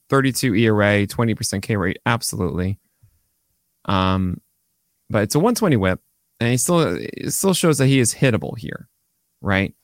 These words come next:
Despite the hard contact being really good, he's still somewhat hittable. Um, and I do wonder if that,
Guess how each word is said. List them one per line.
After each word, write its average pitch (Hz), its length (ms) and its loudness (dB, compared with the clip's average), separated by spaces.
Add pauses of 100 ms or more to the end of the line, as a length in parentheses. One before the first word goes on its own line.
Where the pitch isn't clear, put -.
(180)
Despite 151 320 0
the 147 100 2
hard 143 160 2
contact 127 420 0
being 104 200 0
really 95 180 0
good, 117 360 0 (540)
he's - 240 -2
still 147 380 4
somewhat 117 400 2
hittable. 92 400 -2 (880)
Um, 95 600 0 (1160)
and 131 120 2
I 131 80 4
do 151 200 4
wonder 151 360 2
if 135 260 0
that, 131 300 2